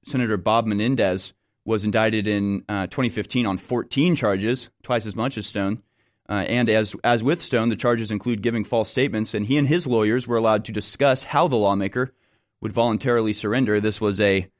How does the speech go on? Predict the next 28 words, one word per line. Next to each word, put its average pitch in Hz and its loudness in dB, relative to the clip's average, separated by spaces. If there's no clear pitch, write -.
option 113 0
that, 101 2
uh, 92 -2
Roger 107 4
Stone 110 0
publicly 131 0
stated 120 2
many 107 4
times 123 2
and 107 0
had 101 -4
stated 110 -2
to 117 -2
the 104 -2
special 113 -2
counsel 107 -2
himself 123 2
he 117 -2
would 104 0
be 110 0
willing 113 0
to 110 0
submit 110 -2
to. 120 2
But, 208 6
of - 0
course, 151 4
the 120 2